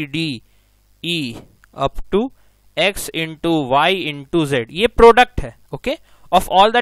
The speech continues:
twenty-six letters, whole power twenty-seven हम लिख सकते हैं?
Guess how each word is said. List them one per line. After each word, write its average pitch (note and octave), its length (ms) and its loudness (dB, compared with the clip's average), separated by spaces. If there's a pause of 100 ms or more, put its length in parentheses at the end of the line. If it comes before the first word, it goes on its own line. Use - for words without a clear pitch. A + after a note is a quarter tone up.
twenty-six A3 540 0
letters, C3+ 440 -2 (460)
whole G3+ 360 6 (140)
power A3 240 2 (100)
twenty-seven G#3+ 680 -4
हम A3+ 100 -4
लिख G#3+ 140 -4
सकते A#3+ 280 -10
हैं? F3+ 120 -10